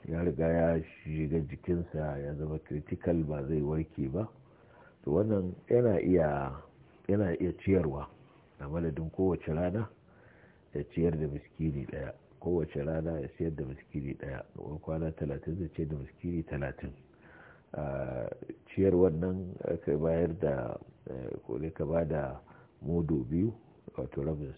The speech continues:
sa'i, ko kuma, a, ka yi abincin da za ka ba wa mutum ya zauna ya ci ya ƙoshi. Aka s-, ba wa kowane mutum sau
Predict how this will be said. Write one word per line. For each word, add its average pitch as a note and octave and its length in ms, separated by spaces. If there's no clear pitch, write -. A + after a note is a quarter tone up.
sa'i, D#2+ 340
ko G#2 240
kuma, G2+ 360
a, C#2 280
ka E2 140
yi F#2 120
abincin E2+ 580
da C2 360
za F2 180
ka E2 120
ba E2+ 220
wa E2 40
mutum D#2+ 300
ya C2+ 100
zauna E2+ 340
ya C#2 120
ci - 120
ya D2+ 60
ƙoshi. - 400
Aka F2 220
s-, - 160
ba F2 260
wa D#2 60
kowane F#2 480
mutum D#2+ 480
sau C#2+ 180